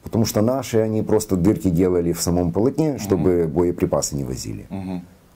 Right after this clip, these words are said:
Speaker 1: А русские, когда уходили, они просто подорвали несколько
Speaker 2: Проемов.
Speaker 1: проемов, да. Уничтожили мост.
Speaker 2: Ты смотри, пока я не забыл, э, мне очень интересно, э, вот когда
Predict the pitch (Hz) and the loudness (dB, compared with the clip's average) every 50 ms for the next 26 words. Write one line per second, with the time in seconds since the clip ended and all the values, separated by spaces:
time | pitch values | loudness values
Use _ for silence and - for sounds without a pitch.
0 | _ - 87 101 139 185 175 - - 110 - 95 98 101 98 92 90 - 95 85 | _ 0 0 2 2 0 -4 -4 -6 -6 -4 0 2 2 2 2 0 -2 0 2
1 | 80 85 82 87 87 90 113 117 113 117 143 147 - - - - 104 90 90 98 | 2 2 2 2 2 0 0 0 2 2 2 2 2 0 2 2 2 2 2 2
2 | 98 98 107 107 104 95 90 90 90 85 82 80 78 76 73 71 67 69 64 - | 2 2 2 2 2 0 2 2 2 2 2 0 0 0 0 0 0 -2 -4 -4
3 | 64 64 62 - - 85 85 85 82 82 - 82 76 - - 73 71 - - - | -6 -8 -10 -6 -2 0 0 0 0 0 0 -2 -2 0 -2 -4 -4 -4 -10 -18
4 | - - - _ - _ _ _ _ _ - - - 113 110 104 98 87 87 92 | -20 -20 -20 _ -20 _ _ _ _ _ -8 -2 -2 0 0 0 0 2 2 2
5 | 92 90 87 82 73 73 67 64 67 67 - - - - - - - - - - | 2 2 0 0 0 -2 -4 -4 -6 -8 -8 -10 -18 -20 -20 -20 -20 -20 -14 -4
6 | - 95 95 95 87 - - 95 90 85 80 80 80 73 71 65 60 - - - | 0 0 2 2 0 0 0 0 0 2 2 0 2 0 -2 -4 -6 -10 -8 -4
7 | - 120 120 131 127 120 117 123 110 147 165 156 143 147 120 131 135 117 113 110 | -4 -4 -2 -2 -2 -2 -2 -2 0 0 0 0 0 -2 -2 -2 -2 0 0 0
8 | 101 92 - - 101 101 101 101 101 98 113 143 147 151 151 - 143 135 127 143 | 0 0 -2 -2 -2 -2 -2 -2 -2 -2 0 0 0 -2 -2 -2 -4 -2 -2 -2
9 | 127 135 127 113 113 117 104 101 92 73 - - 92 98 98 98 95 95 95 95 | 0 0 0 -2 -2 -2 -4 -2 -4 -6 -8 -10 -10 -8 -6 -4 -4 -4 -4 -4
10 | 98 98 95 95 95 95 95 110 117 117 113 113 110 110 143 143 143 135 - | -4 -4 -4 -4 -4 -4 -4 -4 -6 -6 -8 -8 -2 0 2 2 2 0 -4